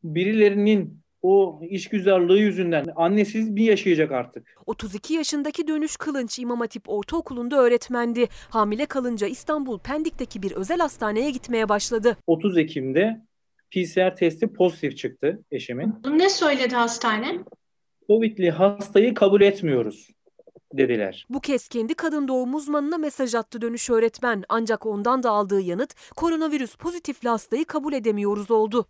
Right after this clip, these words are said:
Speaker 2: Evde durumu iyice kötüleşen kadını eşi bu kez Pendik'te Marmara Üniversitesi Eğitim ve Araştırma Hastanesi'ne götürdü. Orada da koto engeli çıktı karşısına.
Speaker 1: İlk doğum olduğu için bu doğum bir günde sürebilir, üç günde sürebilir dediler.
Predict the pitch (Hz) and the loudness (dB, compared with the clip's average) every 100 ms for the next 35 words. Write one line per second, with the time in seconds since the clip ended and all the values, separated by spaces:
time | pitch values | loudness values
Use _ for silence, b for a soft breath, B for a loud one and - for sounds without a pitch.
0 | - 262 233 247 220 247 240 208 202 254 | 0 0 2 -4 -2 -2 -2 -4 -6 -4
1 | 320 285 269 247 226 220 202 269 247 247 | -6 -6 -2 -2 0 -4 -4 -6 -4 -4
2 | 208 - 311 - 254 302 294 254 220 - | -4 -4 -4 -4 -6 -6 -6 -4 -4 -2
3 | 277 320 294 262 311 294 254 226 214 214 | -4 -2 -2 -2 0 0 -2 -4 -4 -4
4 | 214 214 220 - 233 214 302 302 269 247 | -4 -6 -10 -8 -6 -6 -4 -2 0 0
5 | - 233 226 196 - 202 202 - 220 208 | 0 -4 -2 -2 -2 -6 -4 -6 -6 -4
6 | 214 226 202 220 b b - 254 226 220 | -6 -6 0 -2 b b 2 4 4 0
7 | 196 277 - 226 214 208 208 - - 214 | -4 -8 -4 -4 -4 -6 -8 -10 -12 -6
8 | 214 196 - - 233 220 - 214 214 196 | -6 -6 -10 -4 -2 -2 -2 -2 4 6
9 | 196 196 190 196 220 196 208 220 165 196 | 6 4 2 4 2 2 0 -2 0 0
10 | 202 180 190 170 151 180 190 233 214 208 | 2 2 2 -2 -2 -2 0 2 2 2
11 | 220 208 214 233 233 254 226 - 196 175 | 2 4 4 -2 -2 -4 -4 -2 2 2
12 | 165 156 143 131 131 127 139 131 113 101 | 2 0 0 2 -2 0 -2 0 -4 -10